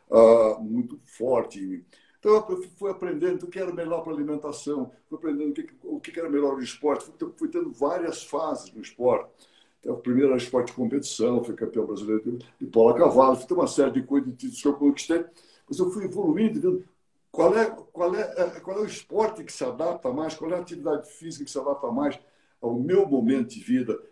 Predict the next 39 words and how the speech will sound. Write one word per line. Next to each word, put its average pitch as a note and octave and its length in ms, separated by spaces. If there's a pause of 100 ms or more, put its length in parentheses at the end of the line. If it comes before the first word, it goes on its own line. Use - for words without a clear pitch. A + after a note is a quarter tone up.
Eu B2 120
fui B2 200
lendo, B2 340
aprendendo, A2+ 680
buscando, A#2+ 520
aprendendo A#2+ 300
cada A#2 240
vez A2+ 220
mais, A#2+ 260
tá? A2 80 (640)
Eu F3 160
acho - 220
que - 180 (360)
o D3+ 80
aprendizado, D#3+ 800
e D3+ 120
isso F3 220
agora, A#2+ 480 (220)
não B2 80
é C3 100
o A#2+ 60
Abílio A#2 200
que A2+ 120
fala, A#2 480 (180)
tem A#2 140
estudos E3 420
sobre A2+ 280
isso, A2+ 300 (300)
a - 80
pessoa F#3 380
que F#3 80
quer F3 140
aprender A#2 640 (200)
e B2 60
fica B2+ 240
aprendendo, A2 520
aprendendo, G2+ 460
aprendendo, G2 400 (560)
envelhece A2+ 720